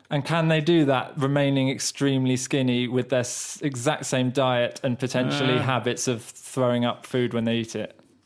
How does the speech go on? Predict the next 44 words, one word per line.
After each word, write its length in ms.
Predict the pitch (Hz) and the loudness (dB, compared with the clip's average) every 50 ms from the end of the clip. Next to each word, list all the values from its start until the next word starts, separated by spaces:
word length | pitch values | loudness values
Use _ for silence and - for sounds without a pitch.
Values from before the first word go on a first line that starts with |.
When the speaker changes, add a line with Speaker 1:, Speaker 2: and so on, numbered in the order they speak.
| _ _ _ - | _ _ _ -16
Speaker 2:
Well, 480 | - 175 170 175 160 156 156 156 156 - _ _ _ _ _ _ _ - 107 107 - _ _ | -10 -4 0 0 2 2 0 -2 -4 -8 _ _ _ _ _ _ _ -16 -16 -16 -16 _ _
I 80 | - 160 | -4 -2
mean, 220 | 160 165 156 139 | 0 0 0 0
that 120 | 143 160 151 | 0 -2 -2
is 100 | 139 139 | -2 -4
a 40 | |
massively 480 | 139 143 160 151 117 - - 131 135 139 | -4 -2 -2 -4 -4 -6 -6 -4 -4 -4
debatable 440 | 120 120 113 127 127 127 117 117 110 | -4 -2 -2 -4 -4 -4 -4 -8 -8
point. 320 | - - 127 117 120 123 | -6 -6 -6 -6 -6 -6
It 40 | 123 | -8
would 100 | 113 110 | -8 -6
be 100 | 120 120 | -4 -4
an 80 | 117 120 | -2 -4
episode 500 | 113 - 113 - - 117 113 110 107 107 | -4 -6 -8 -8 -6 -4 -4 -4 -4 -6
in 80 | 107 | -10
itself. 400 | 107 120 - - 117 110 107 - | -10 -10 -8 -6 -6 -6 -6 -4
And 80 | 120 120 | -4 -4
I 100 | 117 123 | -2 -2
would 160 | 123 123 117 | -2 -4 -6
say 300 | - - 131 117 113 113 | -4 -4 -4 -4 -4 -6
generally 600 | 107 - 160 147 139 139 139 143 139 139 135 131 | -6 -4 -2 -2 -2 -2 -4 -4 -2 -2 -2 -2
no, 560 | 131 139 139 139 143 147 160 165 180 180 170 - _ _ _ _ _ _ _ - - | -2 -2 -2 0 0 0 0 0 0 -2 -4 -10 _ _ _ _ _ _ _ -10 -6
but 320 | 135 127 127 135 131 - _ _ - | -4 -2 -2 -2 -4 -8 _ _ -6
at 220 | 135 131 131 - | -4 -4 -4 -6
times 640 | - 131 131 123 123 123 123 123 123 123 120 - - - _ _ _ _ _ _ _ _ _ _ _ _ _ _ _ - | -6 -4 -2 -2 -2 -2 -2 -2 -4 -6 -8 -10 -14 -18 _ _ _ _ _ _ _ _ _ _ _ _ _ _ _ -6
people 300 | 120 117 110 131 123 113 | -6 -6 -4 -6 -8 -8
can 320 | - - 135 131 123 120 | -8 -6 -4 -4 -2 -2
remain 340 | 120 123 120 117 113 120 120 | -4 -4 -4 -4 -6 -6 -6
a 60 | 113 | -4
low 200 | 117 113 113 117 | -4 -4 -4 -4
weight 300 | 110 113 107 113 120 123 | -4 -4 -6 -6 -6 -8
and 360 | 123 113 110 107 110 104 - - | -10 -10 -8 -8 -8 -10 -10 -14
achieve 380 | - 120 - - 120 113 110 117 | -14 -10 -8 -6 -4 -4 -4 -6
a 20 | |
lot 140 | 117 120 117 | -6 -8 -8
of 100 | 104 - | -10 -12
what 140 | 120 117 117 | -12 -10 -8
they 80 | 113 | -8
want 200 | 110 110 113 113 | -8 -8 -10 -10
from 140 | - - 117 | -12 -10 -8
life 380 | 110 107 107 110 110 110 - - | -8 -8 -8 -8 -10 -12 -12 -12
with 400 | 117 117 113 110 104 - - _ _ _ - | -10 -10 -8 -10 -10 -14 -18 _ _ _ -14
a 60 | 117 | -10
relatively 920 | 113 123 117 113 107 104 - - 113 98 110 113 110 107 104 104 98 - | -6 -4 -4 -4 -4 -6 -10 -10 -10 -10 -8 -8 -8 -8 -8 -10 -14 -16